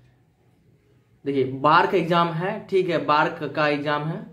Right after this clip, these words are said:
और एग्जाम रीशेड्यूलिंग के लिए लोग रिक्वेस्ट कर रहे हैं कि बार का जो एग्जाम है उसको रीशेड्यूल कर दिया जाए, कि हम लोग का सेवंथ सेम का एग्जाम है,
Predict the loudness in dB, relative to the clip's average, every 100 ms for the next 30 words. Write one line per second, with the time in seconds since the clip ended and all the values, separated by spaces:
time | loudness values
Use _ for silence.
0 | -20 _ _ _ _ _ _ _ _ _
1 | _ _ _ _ -20 -20 -20 -20 -12 -8
2 | -2 0 2 2 0 -6 -14 -20 _ -14
3 | -2 2 4 2 2 2 2 2 0 2
4 | 2 0 -4 -20 -12 -8 -4 0 0 0
5 | -4 -2 -4 -6 -2 0 0 -2 -2 -2
6 | -2 -2 -2 -2 0 0 -2 -2 -2 -2
7 | -2 0 -2 0 -2 -4 -12 -20 -18 -6
8 | -4 -2 -2 -2 -2 -2 -4 -2 -2 0
9 | 0 0 -4